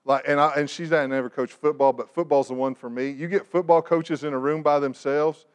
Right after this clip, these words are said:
it's amazing how the language changes, how the, how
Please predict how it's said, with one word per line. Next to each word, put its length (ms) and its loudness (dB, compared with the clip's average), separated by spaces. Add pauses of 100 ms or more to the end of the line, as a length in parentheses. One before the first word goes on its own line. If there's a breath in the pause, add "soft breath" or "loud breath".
(120)
it's 160 -8
amazing 540 0
how 160 2
the 100 -2
language 500 -2
changes, 680 -6 (440)
how 360 2
the, 340 -2 (340)
how 420 2